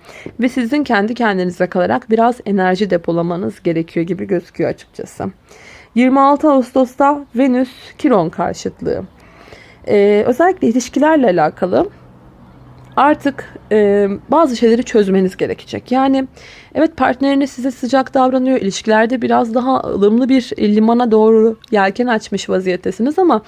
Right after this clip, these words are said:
yine de kendinizle alakalı halledemediğiniz şeyler karşınıza çıkabilir ve belki de bununla yüzleşmenizi partneriniz veya ortağınız sağlayabilir.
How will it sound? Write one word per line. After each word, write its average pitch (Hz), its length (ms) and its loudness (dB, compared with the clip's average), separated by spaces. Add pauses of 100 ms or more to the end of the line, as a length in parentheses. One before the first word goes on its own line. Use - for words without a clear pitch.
(360)
yine 415 180 2
de 339 80 2
kendinizle 269 540 0
alakalı 240 400 0
halledemediğiniz 233 680 0
şeyler 208 320 0
karşınıza 208 480 -2
çıkabilir 226 480 -6 (420)
ve 202 100 0
belki 254 300 0
de 214 160 -2
bununla 254 240 2
yüzleşmenizi 196 640 -2
partneriniz 240 600 -4
veya 226 220 2
ortağınız 208 540 -2
sağlayabilir. 180 680 -2